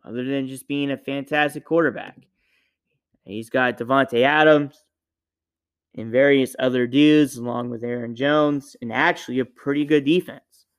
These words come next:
And they made the playoffs only to lose to Tom Brady. Ryan Tannehill, Tennessee Titans, made playoffs, won the A F C South Division, has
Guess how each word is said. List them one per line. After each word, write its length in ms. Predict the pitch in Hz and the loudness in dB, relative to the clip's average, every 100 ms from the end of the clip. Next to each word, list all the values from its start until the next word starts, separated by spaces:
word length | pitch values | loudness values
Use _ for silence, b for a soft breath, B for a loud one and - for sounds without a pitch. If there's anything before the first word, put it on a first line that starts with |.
| _ _ _ | _ _ _
And 160 | 120 123 | -6 -2
they 80 | |
made 140 | 131 147 | 2 2
the 120 | 139 | 2
playoffs 640 | 139 160 156 156 147 - _ _ _ _ _ _ 98 | 0 2 4 2 0 -8 _ _ _ _ _ _ -8
only 240 | 120 123 | -4 -4
to 80 | 123 | -2
lose 260 | 131 131 | -2 -2
to 60 | 117 | -6
Tom 340 | - 131 131 | -6 0 0
Brady. 440 | 131 135 113 104 _ _ _ _ _ _ _ _ _ _ _ | 0 0 -2 -8 _ _ _ _ _ _ _ _ _ _ _
Ryan 300 | 120 139 139 | 0 0 0
Tannehill, 600 | 147 165 151 117 101 - _ _ _ _ _ | -2 0 2 0 -4 -12 _ _ _ _ _
Tennessee 380 | 113 123 120 120 | -12 -10 -10 -6
Titans, 640 | 151 165 156 147 143 - _ _ | 0 2 2 0 -6 -20 _ _
made 200 | 117 117 | -12 -6
playoffs, 520 | 151 160 151 143 139 | 0 4 4 4 0
won 140 | - 123 | -8 -10
the 200 | 120 127 | -6 -6
A 40 | |
F 80 | 123 | -6
C 140 | 123 | -10
South 400 | 113 147 151 143 | -6 0 2 0
Division, 520 | 143 135 139 131 135 127 _ _ _ _ _ _ _ _ _ _ | -4 -2 -2 -2 -8 -10 _ _ _ _ _ _ _ _ _ _
has 600 | _ 117 123 120 117 - | _ -4 0 0 -2 -10